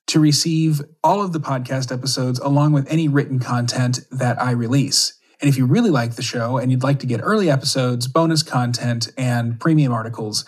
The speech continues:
sign up for one of the paid options,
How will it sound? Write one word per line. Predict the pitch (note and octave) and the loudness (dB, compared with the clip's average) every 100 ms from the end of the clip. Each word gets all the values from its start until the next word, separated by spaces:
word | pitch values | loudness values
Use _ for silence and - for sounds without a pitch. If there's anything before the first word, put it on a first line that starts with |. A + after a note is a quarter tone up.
| - _ _ - | -14 _ _ 0
sign | F#3 G3 | 2 2
up | D#3 | -2
for | - D#3 C#3+ | 0 2 2
one | E3 G#3 | 2 0
of | F3+ | 0
the | D#3 | -2
paid | F#3 F3+ | 0 0
options, | F#2+ - A2 G#2+ - - | -2 -4 -10 -4 -4 -4